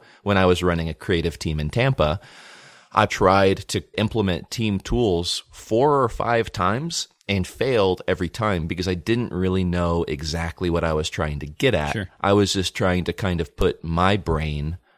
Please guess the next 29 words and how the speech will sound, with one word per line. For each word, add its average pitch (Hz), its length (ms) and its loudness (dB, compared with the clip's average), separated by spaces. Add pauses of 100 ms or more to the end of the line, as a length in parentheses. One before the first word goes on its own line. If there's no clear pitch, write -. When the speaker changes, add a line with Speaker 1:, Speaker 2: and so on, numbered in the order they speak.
(120)
Speaker 1:
on 87 240 2
other 78 180 0
people 71 500 -4
and 82 120 -2
say, 80 220 0
"Well, 87 100 2
this 113 160 4
is 104 120 -2
the 87 120 2
task - 320 -4
manager 78 320 -4
that 78 140 -4
I 90 100 4
use. 78 400 -2
Can 82 180 -2
we 80 120 -2
all 78 140 0
use 85 200 -2
it, - 120 -2
please?" 143 280 -4 (260)
And 101 140 2
the 92 100 2
answer 85 400 -2
more 87 260 2
often 80 260 0
than 76 120 -4
not 71 280 -4
was, 73 380 -2 (240)
"No, 80 220 -4